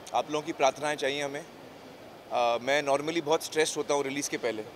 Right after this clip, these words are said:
किरण जानती है मैं, अ, और इस दफ़ा भी एक महीने से मुझे नींद नहीं आ रही है, <laughs> सो नहीं पा रहा हूँ।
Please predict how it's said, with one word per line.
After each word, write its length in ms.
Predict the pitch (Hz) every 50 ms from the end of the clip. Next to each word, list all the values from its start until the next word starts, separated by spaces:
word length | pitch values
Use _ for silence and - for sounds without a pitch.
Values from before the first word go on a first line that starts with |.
| - - - - -
किरण 240 | 151 147 151 156
जानती 340 | 139 147 139 139 - 165 160
है 80 | 147 139
मैं, 200 | 139 139 131 123 - - - - - - - - - - - - - - - - - - -
अ, 360 | 104 113 110 107 107 110 - -
और 340 | 123 131 135 131 127 - - - - - - - - - - - - -
इस 120 | 147 147
दफ़ा 260 | 143 160 151 165 165 156
भी 260 | 156 175 175 165 - -
एक 140 | 156 156 156 - - - - - - -
महीने 280 | 127 139 147 156 156 165
से 120 | 156 170
मुझे 200 | 156 156 151 160
नींद 240 | 156 147 151 156 151
नहीं 140 | 156 156 151
आ 80 | 135 131
रही 200 | 123 135 135 135
है, 100 | 127 - - - - - -
<laughs> 280 | - - - - - -
सो 180 | - 151 151
नहीं 120 | 156 160 151
पा 140 | - 135 123
रहा 120 | 123 123
हूँ। 80 | 151